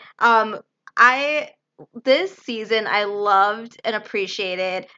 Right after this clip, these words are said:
not just Five more, but, like, just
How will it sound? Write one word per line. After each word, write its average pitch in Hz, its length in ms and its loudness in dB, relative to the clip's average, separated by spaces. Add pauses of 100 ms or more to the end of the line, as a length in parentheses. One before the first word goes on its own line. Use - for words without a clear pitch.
not 247 320 4
just 359 320 -10
Five 214 760 0 (360)
more, 311 520 0 (240)
but, 294 200 0
like, 254 300 0 (180)
just - 240 -10